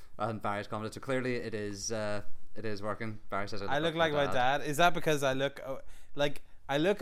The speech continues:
Speaker 2: I look, like, bald here, but
Speaker 1: Yeah.
Speaker 2: it's actually, when you move your head, it just c-, continues to get bald. I don't know what, what that is,
Speaker 1: Oh, yeah, yeah,
Speaker 2: so
Speaker 1: yeah. It's just angles, mate.
Speaker 2: it's just, just 'cause it's, just 'cause it's kind of thin.
Speaker 1: It's just angles.
Speaker 2: You know?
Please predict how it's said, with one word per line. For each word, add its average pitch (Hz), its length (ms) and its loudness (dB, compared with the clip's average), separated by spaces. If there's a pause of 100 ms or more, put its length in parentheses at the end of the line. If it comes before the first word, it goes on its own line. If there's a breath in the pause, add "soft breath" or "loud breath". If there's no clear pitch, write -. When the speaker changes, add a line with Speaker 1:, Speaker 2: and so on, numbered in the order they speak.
(140)
Speaker 2:
I 151 140 2
look, 190 240 4
like, 185 280 0
bald 139 540 -2
here, 143 520 -4 (1500)
but 147 300 2
Speaker 1:
Yeah. 117 220 0
Speaker 2:
it's 107 100 -4
actually, 156 340 0
when 147 200 -2
you 151 60 0
move 170 220 0
your 160 140 4
head, 139 400 8
it - 140 -6
just - 280 -2
c-, 123 80 -12
continues 147 560 -2
to - 40 -10
get 127 180 -4
bald. 156 300 -4 (360 soft breath)
I 131 60 -4
don't 151 120 -2
know 147 120 -2
what, 135 260 -4
what 123 200 -6
that 113 180 -4
is, 127 180 -6
Speaker 1:
Oh, 202 140 2
yeah, 247 260 2
yeah, 247 60 0
Speaker 2:
so 233 200 -2
Speaker 1:
yeah. 220 220 -4
It's - 160 -2
just 170 140 -2
angles, 123 420 -4
mate. 147 220 -4
Speaker 2:
it's 139 120 -12
just, 151 280 -8
just 170 200 -6
'cause 156 160 -4
it's, 131 260 -6
just - 260 -8
'cause 147 180 -6
it's 143 220 -4
kind 131 240 2
of 123 100 -12 (120)
thin. 143 360 -10 (640)
Speaker 1:
It's 117 120 -10
just 131 140 -10
angles. 110 420 -4
Speaker 2:
You 127 60 -4
know? 139 60 -6